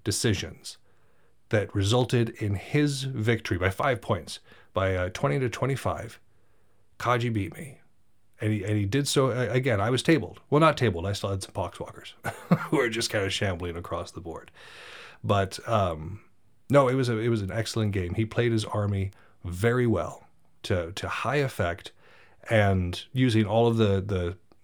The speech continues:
bonuses that it had. He had a, a two Carnifexes and two, two squads of Tyranid warriors accompanied by a, like, a Tyranid lord, Tyranid prime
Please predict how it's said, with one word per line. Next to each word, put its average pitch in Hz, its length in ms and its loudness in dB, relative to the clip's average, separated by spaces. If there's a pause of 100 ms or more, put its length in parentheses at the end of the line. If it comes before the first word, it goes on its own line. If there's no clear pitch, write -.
(120)
bonuses 120 600 4
that 95 100 2
it 90 140 -4
had. 101 300 -2
He 104 80 2
had 110 140 4
a, 95 180 2 (360)
a 80 120 -6
two 151 220 0
Carnifexes 123 840 0 (480)
and 95 400 0 (180)
two, 139 220 -2 (160)
two 131 140 -2
squads 110 500 0
of 95 220 -8
Tyranid 104 340 0
warriors 98 640 2
accompanied 98 640 0
by 90 320 -2 (100)
a, 90 300 -6 (500)
like, 90 140 -4
a 92 60 -6
Tyranid 92 520 0
lord, 87 380 0
Tyranid 87 320 -4 (100)
prime - 460 -6